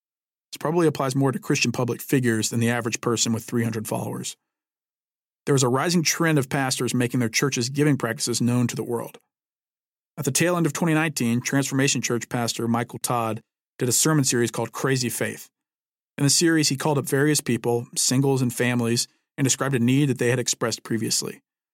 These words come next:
Then he handed them a box or an envelope that they would open to unveil a check or car keys or new drums or whatever. Over the course of the sermon series, Transformation Church gave away one point two million dollars from its missions fund.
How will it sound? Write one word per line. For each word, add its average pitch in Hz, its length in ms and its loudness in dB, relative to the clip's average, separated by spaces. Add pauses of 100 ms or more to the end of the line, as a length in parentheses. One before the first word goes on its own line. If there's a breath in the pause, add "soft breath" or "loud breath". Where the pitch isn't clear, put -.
(420)
Then 143 100 4
he 160 60 4
handed 151 320 2
them 151 100 4
a 151 60 4
box 131 400 0
or 113 100 -6
an 113 80 -4
envelope 117 560 0
that - 140 -8
they 117 80 2
would 113 120 2
open 127 300 0
to 123 140 0
unveil 117 460 0
a - 40 -12
check - 460 -2
or - 180 -16
car 123 220 0
keys 117 340 -2
or 123 80 -2
new 117 120 2
drums 110 360 -2
or 113 80 -6
whatever. 110 340 -6 (800)
Over 143 120 2
the 139 80 4
course 170 280 2
of 147 60 0
the 135 60 2
sermon 160 260 2
series, 120 320 2
Transformation 139 580 0
Church 117 300 -2
gave 117 240 2
away 113 260 2
one 123 280 2
point 143 240 0
two 139 120 2
million 127 360 2
dollars 113 340 0
from 107 160 -2
its - 140 -6
missions - 340 -2
fund. - 320 -12